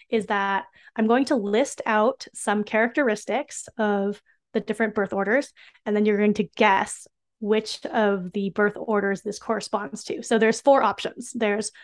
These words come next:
firstborn child, middle children, youngest child, and then only child, which has actually a little bit of a different stereotype. There's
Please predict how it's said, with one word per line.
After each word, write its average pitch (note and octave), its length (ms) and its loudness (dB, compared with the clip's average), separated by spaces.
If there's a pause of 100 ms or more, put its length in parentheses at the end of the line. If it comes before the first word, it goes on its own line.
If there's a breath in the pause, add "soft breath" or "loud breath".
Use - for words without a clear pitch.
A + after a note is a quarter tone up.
(160 soft breath)
firstborn C#4 440 4
child, D4+ 340 4 (640)
middle A3 240 4
children, C4+ 560 0 (440)
youngest A#3+ 380 0
child, G3 460 -4 (180)
and G#3+ 120 -4
then G#3 160 -4
only G#3 340 2
child, - 400 -8
which G#3 220 -6
has G#3+ 180 -4
actually G3+ 300 -6
a - 20 -6
little G#3 220 -2
bit G#3 100 -2
of G#3 80 -6
a G#3+ 60 -8
different A3 600 -6
stereotype. - 520 -6 (360)
There's A3+ 200 2